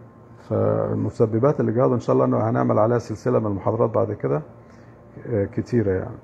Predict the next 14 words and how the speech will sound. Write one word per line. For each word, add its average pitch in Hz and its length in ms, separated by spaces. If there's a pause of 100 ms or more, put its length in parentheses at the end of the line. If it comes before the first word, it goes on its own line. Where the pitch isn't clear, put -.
(1400)
لز-، 110 260
احنا 123 380
قلنا 160 260
ال-، 139 100
المرض 127 460
بياخد 143 240
صورتين، 117 460
ياخد 139 220
الطور 143 320
العصبي 143 600
اللي 117 160
هو 120 240
نيورولوجيكال 113 720
form، 156 340